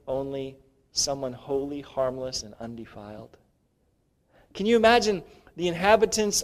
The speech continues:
of that vast universe outside of our little solar system that has never sinned and never rebelled, and when they look at you because of what Jesus has done, they only see beauty and they only see loyalty?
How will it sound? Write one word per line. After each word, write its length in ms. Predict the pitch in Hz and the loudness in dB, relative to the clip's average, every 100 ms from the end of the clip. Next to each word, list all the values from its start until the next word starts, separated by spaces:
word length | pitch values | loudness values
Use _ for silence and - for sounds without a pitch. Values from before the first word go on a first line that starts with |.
| - | 0
of 300 | 180 175 147 | 6 6 6
that 420 | 156 160 160 - - 131 - 139 | 4 4 2 -6 -20 -20 -20 -12
vast 460 | 139 208 233 - 180 | 4 4 4 0 -2
universe 540 | 196 208 170 170 - - | 0 2 0 -2 -4 -4
outside 440 | 170 208 - 202 | 0 0 2 2
of 120 | 175 143 | 2 -2
our 260 | 170 196 208 | 0 2 4
little 220 | 202 196 | 2 2
solar 320 | 196 190 180 | 2 0 0
system 400 | 156 143 - 143 | -2 -6 -6 -6
that 80 | 139 | -4
has 140 | 151 139 | -6 -6
never 420 | 156 208 247 233 | -2 0 2 0
sinned 380 | - 196 156 127 | 0 -2 -2 -4
and 140 | 127 | -4
never 260 | 185 220 214 | -4 0 2
rebelled, 520 | 190 143 131 123 117 - _ _ _ _ _ 156 | 2 2 2 0 -2 -14 _ _ _ _ _ -6
and 120 | 165 | -2
when 120 | 175 | 0
they 100 | 175 | 2
look 260 | 175 247 254 | 4 4 2
at 140 | 196 | -6
you 240 | 190 185 | -2 -2
because 340 | 151 151 185 180 | -2 -2 -2 -2
of 80 | 156 | -2
what 160 | 143 | -4
Jesus 400 | 139 190 180 170 | -4 -4 -2 -4
has 160 | 151 135 | -4 -6
done, 240 | 151 151 | -4 -4
they 140 | 123 123 | -4 -6
only 280 | 143 160 165 | -6 -6 -6
see 280 | 151 - 135 | -6 -6 -8
beauty 480 | 113 120 127 151 160 _ _ _ _ _ | -10 -10 -8 -10 -12 _ _ _ _ _
and 80 | 113 | -12
they 120 | 127 | -6
only 320 | 135 139 135 | -4 -4 -6
see 240 | 117 131 120 | -8 -10 -10
loyalty? 680 | 113 120 139 139 160 160 | -6 -4 -4 -6 -12 -12